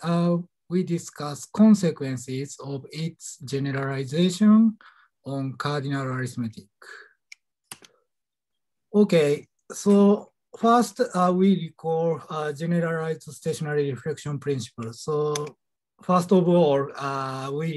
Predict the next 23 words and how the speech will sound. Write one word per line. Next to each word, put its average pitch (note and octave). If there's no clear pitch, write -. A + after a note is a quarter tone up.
recall, C#3+
uh, C3
original, C#3
uh, C3+
stationary C3
reflection B2+
principle, B2+
uh, A#2
which C#3+
is B2+
so-called C3
W B2+
R B2
P. G2+
So G3
stationary G#3
reflection G#3
principle, G3
uh, C#3+
is C3
this, -
uh, G#2+
reflection. A2